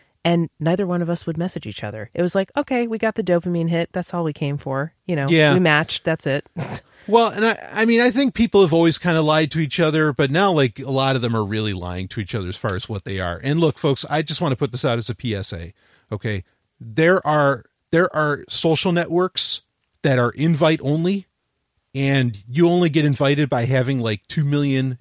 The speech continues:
Speaker 2: Instagram followers and all this.
Speaker 1: Oh, forget it. I'm a long way off. I don't even have an Instagram. <laughs>
Speaker 2: If you are tr-, if you are thinking that you're gonna use some kind of dating app or site or something, and you're gonna find some millionaire or some, like, really sexy doctor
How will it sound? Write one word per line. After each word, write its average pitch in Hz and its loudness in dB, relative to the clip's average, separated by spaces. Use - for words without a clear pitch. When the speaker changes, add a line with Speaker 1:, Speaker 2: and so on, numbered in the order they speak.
Speaker 2:
Instagram 131 -4
followers 127 -2
and 120 -6
all 117 -4
this. 117 -4
Speaker 1:
Oh, 196 2
forget 160 -4
it. 160 -2
I'm 151 -2
a 160 -2
long 143 0
way 139 0
off. 143 -2
I 151 -2
don't 190 0
even 147 -2
have 151 0
an 160 -4
Instagram. 135 -4
<laughs> - -20
Speaker 2:
If 269 -2
you 247 6
are 240 6
tr-, - -2
if 165 -2
you 214 4
are 214 4
thinking 175 0
that 135 2
you're 147 -2
gonna 185 2
use 165 0
some 160 -4
kind 147 -2
of 135 -4
dating 127 0
app 117 -2
or 120 -4
site 120 -2
or 131 -2
something, 117 -2
and 127 -2
you're 143 2
gonna 147 2
find 135 0
some 131 0
millionaire 120 2
or 120 0
some, 127 0
like, 117 -2
really 123 0
sexy 123 -2
doctor 120 -2